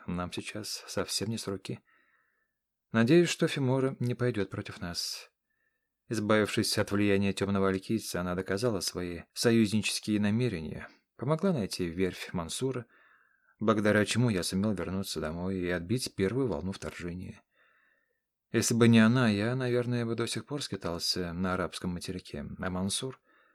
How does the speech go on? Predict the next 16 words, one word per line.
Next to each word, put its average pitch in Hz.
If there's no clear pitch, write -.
захватил 113
королевство. 101
К -
вечеру 127
второго 120
дня 120
мы 117
вышли 110
к -
ущелью, 82
обозначенному 143
на 123
карте 117
как -
пропасть -
сатаны. -